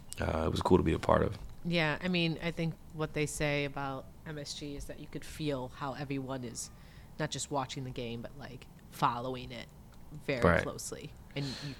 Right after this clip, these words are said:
Speaker 2: you could feel that, like, through the, through the arena, um, especially if you're the opposing team, <laughs> because, you know, Trae Young can speak to that.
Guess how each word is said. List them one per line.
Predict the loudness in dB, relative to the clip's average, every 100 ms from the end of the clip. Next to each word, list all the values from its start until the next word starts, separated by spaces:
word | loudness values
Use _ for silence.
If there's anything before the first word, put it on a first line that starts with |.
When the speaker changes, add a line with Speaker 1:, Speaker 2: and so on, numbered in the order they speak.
| -10
Speaker 2:
you | -4
could | -4 -4
feel | -2 0 0 -2
that, | -4 -6
like, | -8 -8 -8 -14 -14 -16 -16 -16 -12 -2
through | 2 2 2
the, | 0 -2 -6 -12 -16 -16 2
through | 4 4
the | 2 -2
arena, | -2 -2 -2 -2 -6 -10 -12 0
um, | 2 2 0 -6 -8 -16 -16 -16 -16 -14 -2
especially | 4 6 6 4
if | 0
you're | -2 0
the | -2
opposing | 0 0 0 -2
team, | 4 4 4
<laughs> | -4
because, | 2 8 8 6 -4 -12 -12 -12 -14 -10 -8 -6 -4 0
you | 2
know, | 2
Trae | 2 2
Young | 2 0
can | -6 -6
speak | -6 -6
to | -4
that. | -4 -4